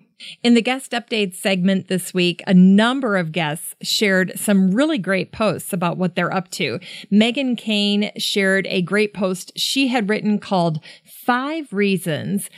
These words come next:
You Should Prune Your Tomato Plants. Now, let me give you one just as a teaser. The first one she mentions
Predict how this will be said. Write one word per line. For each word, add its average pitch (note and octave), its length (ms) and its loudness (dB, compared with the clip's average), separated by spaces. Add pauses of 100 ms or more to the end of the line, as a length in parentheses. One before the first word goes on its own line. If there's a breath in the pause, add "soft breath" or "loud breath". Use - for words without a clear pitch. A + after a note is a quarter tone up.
(140 loud breath)
You A#3 320 6
Should C4+ 320 -4
Prune F3 600 0
Your E3+ 380 0
Tomato D4 460 0
Plants. - 640 -10 (360 loud breath)
Now, G#3 280 -2
let A#3+ 240 -4
me F4 140 -6
give B3 200 -2
you A3+ 140 0
one F3+ 560 2 (140)
just G3 440 -4
as E3+ 440 0
a F3 120 0
teaser. - 600 -4 (280 loud breath)
The F#3+ 80 -2
first G4 380 0
one F#3+ 220 4
she F3+ 200 -2
mentions F3+ 680 2